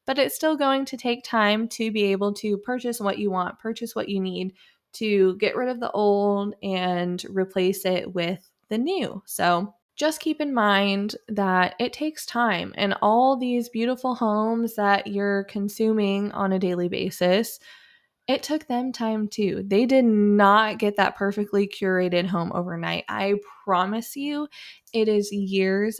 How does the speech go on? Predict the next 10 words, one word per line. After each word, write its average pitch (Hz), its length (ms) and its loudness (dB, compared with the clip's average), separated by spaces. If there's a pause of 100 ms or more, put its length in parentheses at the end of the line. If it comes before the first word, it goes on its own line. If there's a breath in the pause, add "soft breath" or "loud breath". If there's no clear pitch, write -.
and 220 240 -2
years 180 640 0 (140)
in 185 160 -2
the 175 80 -2
making. - 640 -8
So 180 460 2 (360 loud breath)
if 190 240 0
you're 226 180 0
just 196 600 2
now 214 600 0